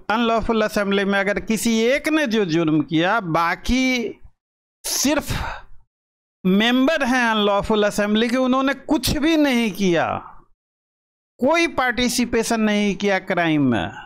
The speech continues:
तो एक ने जो ऑफेंस किया उतनी ही सज़ा बाकी सारे मेंबर्स को होगी जो लोग अनलॉफुल असेंबली के मेंबर्स हैं।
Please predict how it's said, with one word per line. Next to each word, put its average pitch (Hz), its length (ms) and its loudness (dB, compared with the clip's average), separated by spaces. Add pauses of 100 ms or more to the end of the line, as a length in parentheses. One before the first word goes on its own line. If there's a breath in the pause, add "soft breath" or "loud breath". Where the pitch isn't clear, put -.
(140)
तो 214 80 0
एक 302 280 0
ने 311 160 2
जो 247 260 2
ऑफेंस 196 440 0
किया 220 600 0 (680)
उतनी 262 400 0
ही 302 300 2
सज़ा 196 600 0
बाकी 226 540 -2
सारे 240 720 0
मेंबर्स 233 560 0
को 202 160 0
होगी 196 280 2
जो 185 160 0
लोग 190 320 0
अनलॉफुल 175 540 2
असेंबली 160 480 0
के 156 140 -2
मेंबर्स 127 560 0
हैं। 104 120 -6